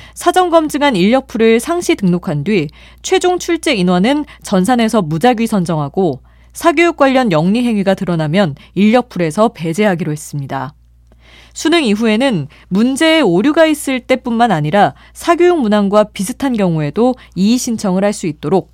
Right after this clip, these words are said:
기준을 바꿨습니다. 지난 대선 당시 윤석열 대통령 명예훼손 의혹을 수사하고 있는 검찰이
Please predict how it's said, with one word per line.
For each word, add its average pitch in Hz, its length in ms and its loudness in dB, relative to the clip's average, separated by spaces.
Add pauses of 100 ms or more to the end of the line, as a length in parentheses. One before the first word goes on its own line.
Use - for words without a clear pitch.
기준을 170 460 -2
바꿨습니다. 135 960 -12 (3000)
지난 254 320 2
대선 262 300 2
당시 247 520 0
윤석열 302 520 2
대통령 262 560 0
명예훼손 269 640 0
의혹을 208 340 0
수사하고 254 460 0
있는 175 180 0
검찰이 160 600 -2